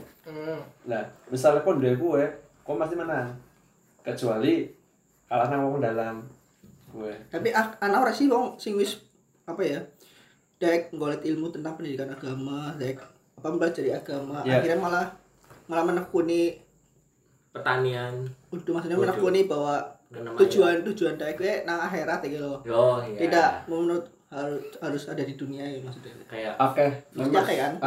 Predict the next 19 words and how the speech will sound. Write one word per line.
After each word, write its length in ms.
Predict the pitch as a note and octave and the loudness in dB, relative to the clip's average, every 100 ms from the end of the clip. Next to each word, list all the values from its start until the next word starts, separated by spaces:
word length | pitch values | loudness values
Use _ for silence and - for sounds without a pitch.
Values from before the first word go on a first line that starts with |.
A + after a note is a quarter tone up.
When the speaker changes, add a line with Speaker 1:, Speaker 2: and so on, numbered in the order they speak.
| C3+ | 2
Speaker 3:
makanya, 300 | E3 D#3 C#3+ - | 2 2 -2 -6
Speaker 2:
Hampir 60 | D#3 | 0
Speaker 3:
makanya. 320 | B2+ C3+ E3 | 4 6 4
Speaker 2:
semua. 200 | E3+ C#3+ B2+ - _ - | 4 0 -2 -6 _ 2
Bahkan 260 | C3 F3 G3+ | 4 4 4
kudune 320 | G3 C3+ C3+ | 2 4 2
setiap 360 | - - E3+ - | -2 -2 -2 2
anak 240 | D#3+ F3 | 2 2
tuh 100 | - | -2
dididik 460 | D#3 B2+ B2 D3 - _ _ _ _ | -4 -4 -4 -6 -12 _ _ _ _
itunya 240 | D3+ D3+ | -4 0
dulu. 220 | C#3 B2 A#2 - _ _ _ _ _ _ _ _ _ _ | 2 2 0 -10 _ _ _ _ _ _ _ _ _ _
Akidahnya 500 | C#3+ C#3+ E3+ C3 C3 | 0 2 2 4 2
dulu. 320 | C3 B2 A2+ - - | 2 0 0 -6 -12
Speaker 3:
Hmm. 420 | C#3 D#3 E3 C#3+ B2+ - | -8 -6 -6 -8 -12 -4
Speaker 2:
Paham, 380 | C#3+ C3+ C3 C3 | 0 2 2 2
paham 320 | C#3 B2+ B2+ | 2 4 2
aku 240 | B2+ B2+ C#3 | 0 0 0
dhisik. 540 | A2 - D3 F#3+ | 0 -2 -4 -4